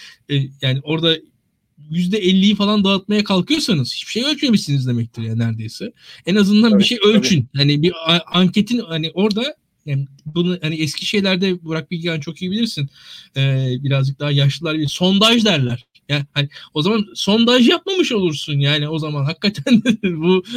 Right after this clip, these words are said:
Speaker 1: anket olayı, <laughs> bu sondaj en azından yapın yani sondaj yapılması gerekiyor. O sondajın,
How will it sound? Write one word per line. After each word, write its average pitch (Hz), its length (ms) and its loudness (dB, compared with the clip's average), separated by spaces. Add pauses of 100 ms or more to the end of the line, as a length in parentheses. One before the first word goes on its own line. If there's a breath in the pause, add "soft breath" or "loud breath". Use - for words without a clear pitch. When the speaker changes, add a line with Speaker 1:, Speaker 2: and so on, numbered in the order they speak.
(120)
Speaker 1:
anket 185 480 -2
olayı, 185 240 0
<laughs> 180 200 -2
bu 196 340 -2 (280 loud breath)
sondaj 202 760 0 (180)
en 180 100 2
azından 165 400 -2
yapın 208 380 0
yani 131 260 -2
sondaj 170 420 -2
yapılması 139 400 0
gerekiyor. 131 380 -4
O 180 40 2
sondajın, 190 580 2